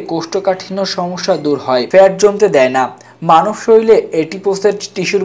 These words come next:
বৈশিষ্ট্য হলো ফ্যাট জমিয়ে রাখা। ফ্যাট জমিয়ে রাখার ফলেই ওজনাধিক্য দেখা দেয়।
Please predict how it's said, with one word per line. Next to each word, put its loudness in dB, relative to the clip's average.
বৈশিষ্ট্য -6
হলো 0
ফ্যাট -4
জমিয়ে -4
রাখা। 0
ফ্যাট 6
জমিয়ে 2
রাখার -2
ফলেই 4
ওজনাধিক্য -4
দেখা -4
দেয়। 2